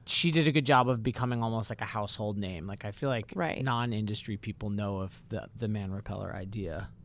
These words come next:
Speaker 2: Totally.
Speaker 1: Which Brian Boy never did. He never really expanded beyond, like, a pretty niche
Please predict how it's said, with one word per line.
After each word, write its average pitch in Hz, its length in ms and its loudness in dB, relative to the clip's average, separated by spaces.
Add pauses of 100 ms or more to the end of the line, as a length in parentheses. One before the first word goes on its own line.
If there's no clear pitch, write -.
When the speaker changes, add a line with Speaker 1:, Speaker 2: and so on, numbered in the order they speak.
(280)
Speaker 2:
Totally. 180 320 0
Speaker 1:
Which 151 180 4
Brian 147 260 10
Boy 120 180 2
never 104 240 0
did. 92 260 -6
He 123 80 -4
never 110 260 -2
really 98 400 -4
expanded 95 600 -4
beyond, 90 380 -4
like, 92 160 -8
a 104 40 -8
pretty 92 320 -2
niche - 480 -6